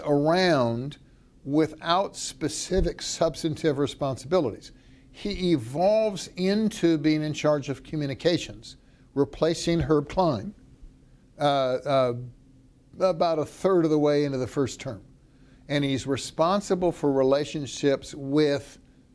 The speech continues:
uh, public interest groups and special interest groups, holding the hand of the unions, uh, uh, worrying about blue-collar workers.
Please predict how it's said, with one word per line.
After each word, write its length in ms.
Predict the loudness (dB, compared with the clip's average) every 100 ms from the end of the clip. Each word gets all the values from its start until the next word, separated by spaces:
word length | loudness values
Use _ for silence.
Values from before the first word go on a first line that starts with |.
| -2
uh, 320 | 0 2 0
public 400 | -2 0 2 2
interest 380 | -2 0 -2 0
groups 340 | 2 2 0 -10
and 220 | -10 -10
special 480 | -2 0 0 -2 -4
interest 340 | -4 -6 -2
groups, 360 | -2 -2 -4 -16 -20 -20 -20
holding 480 | -16 0 2 2 2
the 100 | 0
hand 300 | 2 2 4
of 80 | 4
the 80 | 2
unions, 920 | 2 2 2 -2 -2 -4 -8 -10 -20 -20 _ _ -4
uh, 40 | 2 4 2 0 -4 -6
uh, 40 | -4
worrying 560 | 2 4 4 4 2
about 580 | 2 2 0 2 -2 2
blue-collar 800 | 4 4 2 0 2 4 0 -2
workers. 680 | 0 2 2 -2 -2 -4 -14